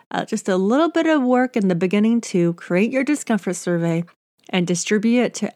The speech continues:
every client before you do an assessment. But there's such a big upside in this because it's efficient, effective, and because it's efficient and effective, you will use your time better.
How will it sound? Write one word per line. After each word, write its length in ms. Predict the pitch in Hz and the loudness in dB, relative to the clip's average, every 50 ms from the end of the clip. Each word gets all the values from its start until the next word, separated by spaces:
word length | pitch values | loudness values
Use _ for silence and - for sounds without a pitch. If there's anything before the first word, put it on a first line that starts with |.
| - - | -4 -2
every 280 | 185 196 202 233 262 | -2 0 0 0 -2
client 500 | 254 - - 247 233 220 214 208 190 - - _ _ _ _ _ - | -4 -4 -4 -2 0 2 2 0 0 -4 -8 _ _ _ _ _ -8
before 380 | - 185 175 - - 180 185 208 | -8 -8 -6 -2 0 0 2 2
you 120 | 233 240 | 2 2
do 140 | 214 240 247 | 2 2 2
an 100 | 254 262 | 2 2
assessment. 640 | 285 269 - - 185 175 170 - 165 165 165 - - _ _ _ _ _ _ _ _ _ _ - | 0 0 0 0 0 0 0 -2 -2 -2 -2 -2 -6 _ _ _ _ _ _ _ _ _ _ -4
But 200 | - 190 196 - | -4 -4 -2 0
there's 320 | 190 185 180 175 175 175 | 2 2 4 2 2 0
such 380 | - - - 220 220 233 - - - | -4 -4 0 0 0 0 -2 -4 -4
a 180 | - 190 170 165 _ - | -2 -2 -2 -2 _ -2
big 260 | 190 190 190 190 - - | 0 0 0 0 -2 -4
upside 440 | - 226 240 - - - 214 185 180 | -4 -4 -4 -4 -2 0 0 2 2
in 140 | 180 170 165 | 0 0 -2
this 220 | 120 135 160 - | -2 -4 -6 -8
because 360 | - - 180 - - 175 170 | -10 -10 -8 -6 -4 -4 -2
it's 280 | 170 160 - - - - - - | -4 -4 -6 -8 -16 -14 -10 -12
efficient, 560 | 170 - - 202 220 208 - 254 247 - - _ - | -10 -6 -2 -2 -2 0 0 -2 -2 -2 -4 _ -8
effective, 720 | - 170 - - - 185 175 - - 196 190 190 190 - _ _ _ _ - - - - _ _ _ | -8 -8 -6 -4 -4 -4 -4 -2 -2 -2 -2 -2 -4 -8 _ _ _ _ -20 -20 -20 -20 _ _ _
and 200 | - 170 175 170 | -2 0 0 2
because 340 | 170 185 - - 233 233 233 | 0 -2 -2 0 0 0 2
it's 200 | 247 226 220 - | 0 0 0 -2
efficient 420 | 214 190 - 214 202 - 226 - - | -6 -4 -2 -2 -2 -2 -4 -6 -4
and 180 | 190 180 175 | -4 -2 -2
effective, 720 | 170 170 - 214 226 - - - 311 320 320 - - - _ _ _ _ _ _ _ _ _ _ _ _ _ _ _ _ _ _ - - - - | -4 -2 -2 -2 -2 -2 0 0 0 0 0 -2 -8 -20 _ _ _ _ _ _ _ _ _ _ _ _ _ _ _ _ _ _ -20 -18 -10 -6
you 360 | 220 180 190 208 214 226 220 | -2 2 4 4 6 4 4
will 160 | 196 202 196 | 4 2 2
use 480 | 190 175 180 196 202 202 202 196 - - | 2 2 2 2 2 2 0 0 -2 -4
your 120 | 185 190 | -4 -4
time 500 | 185 - - 185 170 165 165 160 156 160 | -4 -6 -4 -2 -2 0 0 -2 -2 -2
better. 460 | - 175 180 175 175 175 175 180 190 | -2 0 0 2 2 2 2 0 -2